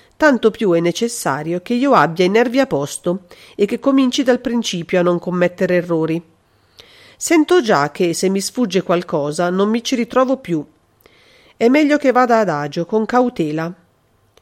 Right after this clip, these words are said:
Si tolse il cappello, perché sentiva caldo adesso. Lo posò sul tavolo e sedette. Raccontami. Maccari lo aveva ascoltato fissandolo.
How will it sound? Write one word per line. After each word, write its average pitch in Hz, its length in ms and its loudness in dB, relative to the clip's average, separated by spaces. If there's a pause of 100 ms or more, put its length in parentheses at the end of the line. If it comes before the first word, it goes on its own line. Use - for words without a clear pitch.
(920)
Si - 220 -6
tolse 208 360 2
il 220 80 0
cappello, 165 680 -2 (320)
perché 196 300 -2
sentiva 175 460 -2
caldo 151 400 -4
adesso. 156 560 -4 (600)
Lo 285 140 2
posò 226 320 2
sul - 260 -4
tavolo 180 400 0
e 220 60 4
sedette. 180 680 -4 (760)
Raccontami. 170 840 -2 (1400)
Maccari 220 640 0
lo 254 100 2
aveva 202 240 4
ascoltato 220 640 0
fissandolo. 170 840 -4